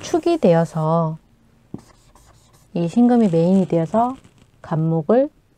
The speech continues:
마주 상대를 하게 되면, 신금은 섬세한 칼이거든요.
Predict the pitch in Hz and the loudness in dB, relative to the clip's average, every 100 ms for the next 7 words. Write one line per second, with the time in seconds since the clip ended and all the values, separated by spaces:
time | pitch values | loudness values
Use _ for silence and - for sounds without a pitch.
0 | _ _ _ _ 170 156 160 170 240 247 | _ _ _ _ -6 -4 -4 -4 -2 0
1 | 226 220 233 220 156 170 180 170 _ _ | 0 -2 -2 -4 -2 -2 -4 -8 _ _
2 | _ _ _ _ - _ _ _ - _ | _ _ _ _ -20 _ _ _ -20 _
3 | _ _ - 311 320 311 285 269 262 262 | _ _ -2 2 4 4 4 4 2 0
4 | - _ _ _ - _ _ _ _ _ | -6 _ _ _ -20 _ _ _ _ _
5 | 240 - 330 359 - 294 214 196 - 294 | -14 -2 2 2 2 2 2 0 -2 0
6 | 226 156 151 156 160 | 0 -2 -4 -4 -8